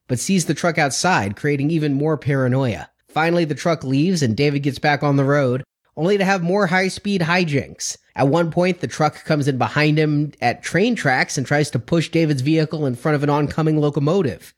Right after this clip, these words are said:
David finally turns his car around and puts his briefcase on the accelerator to race at the truck. The semi hits the car head on, but through the smoke and the fire, the trucker doesn't see he's racing off the side of a cliff. The truck topples over, letting out a mechanical roar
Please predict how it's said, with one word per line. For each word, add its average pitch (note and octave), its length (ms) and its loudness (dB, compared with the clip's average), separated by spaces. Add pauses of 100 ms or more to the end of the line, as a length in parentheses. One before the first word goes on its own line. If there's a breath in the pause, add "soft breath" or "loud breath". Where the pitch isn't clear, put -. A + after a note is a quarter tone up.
(160)
David E3+ 320 0
finally G3+ 400 0
turns F#3+ 260 0
his D#3+ 120 -2
car E3+ 300 0
around E3 320 2 (320)
and A#2+ 140 -6
puts F3 160 -2
his C#3 140 0
briefcase D#3+ 500 0
on D3+ 140 0
the C3 80 2
accelerator D3 640 0
to A#2+ 60 0
race C3 320 0
at A2+ 80 -4
the A2+ 80 -4
truck. - 420 -6 (220)
The C3 80 0
semi D#3+ 400 2
hits D#3 260 -2
the D#3 100 -4
car D#3+ 260 0
head D3+ 200 2
on, D#3 400 2 (300)
but B2+ 120 0
through D#3+ 100 2
the C#3 100 -4
smoke E3+ 320 -2
and D3 80 -2
the C3+ 40 -4
fire, E3+ 460 0
the C#3 100 -4
trucker E3+ 440 0
doesn't E3 300 0
see F3 240 2
he's C3+ 140 2
racing F3 380 0
off F3+ 160 0
the D#3+ 80 -4
side F3+ 240 2
of D#3+ 80 0
a E3 60 0
cliff. - 500 -2 (220)
The C3 80 -6
truck D3+ 300 -4
topples D#3 460 -4
over, F3 440 0
letting F3 400 0
out F3+ 100 2
a E3 40 2
mechanical F#3 680 -2
roar C#3 540 0